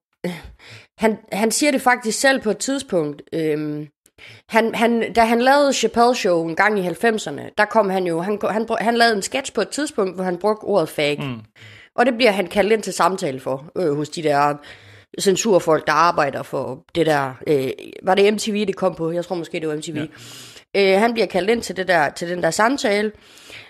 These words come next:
Speaker 1: og så får han så at vide, at han ikke må have lov at bruge ordet gay i en sketch.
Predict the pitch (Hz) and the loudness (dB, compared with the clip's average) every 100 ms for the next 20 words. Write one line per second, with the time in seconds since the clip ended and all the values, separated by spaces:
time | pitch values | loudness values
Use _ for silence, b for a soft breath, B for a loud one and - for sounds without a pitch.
0 | B 208 214 247 233 202 196 226 214 196 | B 0 2 2 2 2 0 0 0 0
1 | 240 240 233 - 180 196 208 180 170 165 | 0 0 0 0 0 0 0 0 2 4
2 | 190 185 180 156 185 156 160 165 185 160 | 4 2 -2 0 2 0 2 0 0 -2
3 | 151 - 147 147 - | -6 -4 -4 -4 -10